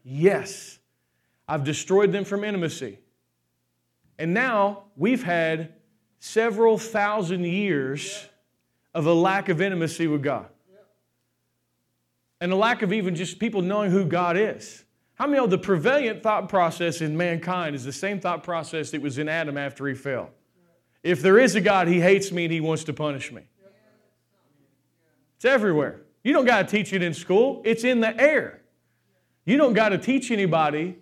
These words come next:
to be afraid of punishment. And yet the whole time, God never wanted to punish man. God wanted to punish sin.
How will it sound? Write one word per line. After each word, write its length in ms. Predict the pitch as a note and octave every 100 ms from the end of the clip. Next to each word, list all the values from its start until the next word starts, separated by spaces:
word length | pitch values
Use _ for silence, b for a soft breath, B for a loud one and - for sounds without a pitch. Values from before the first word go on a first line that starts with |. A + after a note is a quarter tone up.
| _ _ _ _
to 100 | -
be 160 | F3 G3
afraid 800 | E3 - F3+ A#3 G#3 D#3+ D#3 G3+ - _ _ _ _ _ -
of 200 | D#3 E3
punishment. 580 | A#3+ B3 G3 - A#2+ - _ _ _ _ _ _ _ _ _ _ _ _ _ _ _ _ _ _ _ _ _ _ _ _ -
And 100 | F3
yet 160 | F#3+
the 80 | E3+
whole 280 | C#3+ A#3 C4
time, 520 | B3+ B3 A3 B2+ A2 _ _ _ _ _ _ _ _ _ _ _ _ _
God 220 | F#3 G#3
never 300 | F3+ A3 G3
wanted 360 | F3 E3 F3 B2
to 60 |
punish 400 | - G#3 F#3 -
man. 480 | D3 F3+ F#3+ A#2+ A#2+ - _ _ _ _ _
God 240 | - F3+ D#3+
wanted 220 | F#3 D3
to 60 | C#3
punish 480 | - E3+ D#3 -
sin. 280 | - F#3 G#2+